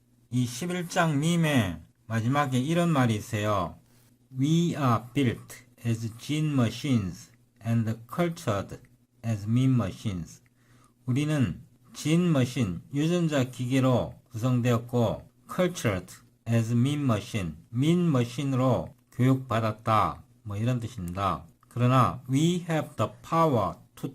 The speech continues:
turn against our creator." 그러나 우리는 우리 창조주에 대해서 turn against, 저항할 힘을 갖고 있다.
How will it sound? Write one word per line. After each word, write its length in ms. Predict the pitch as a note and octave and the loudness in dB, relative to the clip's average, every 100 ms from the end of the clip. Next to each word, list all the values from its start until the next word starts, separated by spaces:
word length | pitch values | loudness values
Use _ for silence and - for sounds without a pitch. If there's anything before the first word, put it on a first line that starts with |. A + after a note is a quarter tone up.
| - | -14
turn 340 | - D3+ A2+ E2 | -6 -4 -2 -4
against 500 | A2+ B2+ B2+ B2 - | -4 -2 -2 -4 -10
our 460 | - A#2+ A#2+ A#2 A2+ | -4 0 2 0 -2
creator." 640 | - A#2+ A#2 G2+ - F2 C2+ - _ _ _ | -6 -2 -2 -2 -8 -10 -10 -20 _ _ _
그러나 520 | A#2 A#2 A#2+ D3 D#3+ - | -4 2 2 2 -2 -6
우리는 400 | A#2+ C#3+ D3 C3+ | -2 0 0 -2
우리 340 | B2 C3 D3 | 0 0 -2
창조주에 840 | - - F3+ F#3 F3+ E3+ D#3 B2+ A#2 | -8 -6 -4 -2 -2 -2 -2 -2 0
대해서 580 | A#2 G#2+ C3+ A2 E2 - _ | -2 0 0 0 -2 -8 _
turn 400 | - D#3+ D#3+ D#3 | -2 2 2 0
against, 720 | B2 A2+ B2+ G#2+ - - E2 D2+ - _ _ | -4 0 2 0 -4 -8 -10 -10 -20 _ _
저항할 840 | - C#3+ D3+ D3+ C3 C3 F#2 D#2 - _ _ _ | 0 4 4 4 2 0 0 -4 -16 _ _ _
힘을 500 | - D#3 D#3 A#2 E2 | -10 -2 0 0 -2
갖고 400 | - B2+ B2+ A#2 | -4 -6 -2 -4
있다. 580 | G#2+ - A2+ G2+ D2+ | -4 -2 2 2 2